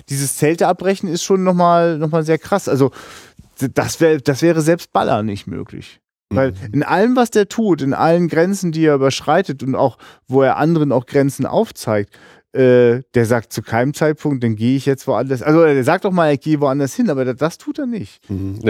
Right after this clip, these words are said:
Speaker 1: Also
Speaker 2: ist
Speaker 1: er
Speaker 2: wie
Speaker 1: schickt ja andere Leute weg, bis es ihm
Speaker 2: Ja,
Speaker 1: passt,
Speaker 2: das ist
Speaker 1: ne?
Speaker 2: wie mit
Speaker 1: Aber
Speaker 2: dem, mit dem Punkt, wo er den Alten fragt, was habt ihr gemacht? Na, entweder Revierwechsel oder Streik.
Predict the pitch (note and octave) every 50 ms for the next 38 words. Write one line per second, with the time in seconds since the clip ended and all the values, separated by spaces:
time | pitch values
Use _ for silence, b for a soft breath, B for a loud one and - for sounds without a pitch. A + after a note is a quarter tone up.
0 | G#2 A#2+ C#3+ E3 E3+ F#3 G3+ B3 C4+ B3 A3+ - A3 G3 D#3 F#3+ G#3 G3+ G3 F#3+
1 | F#3+ F#3+ F3+ - F3+ E3 G3 G#3+ - - - C#3+ C3 - C#3+ - - A#2+ G#2 A2
2 | A#2 A2+ D#3 C#3 - - - - - F#3+ A3+ A3 G#2 G#2+ A2+ A2+ A#2+ A2 A2 A2
3 | G#2+ G#2 A2 G#2 - A#2 A2+ A2+ A2 A2 G#2 G2 F#2 C#2+ G2+ G#2 A#2 A#2+ - -
4 | B2+ A#2 - G2 G#2 G#2+ A2+ B2 G2+ G2 G2 E2+ - - F#2 F2+ C#2+ D#2 F2+ -
5 | G2 F#2+ G2 F2+ - G2 F2+ F#2+ G2 G#2+ G#2 A#2+ B2+ - - - B2+ B2 B2 B2+
6 | - - - B2 A2 F#2+ D2+ - - - - -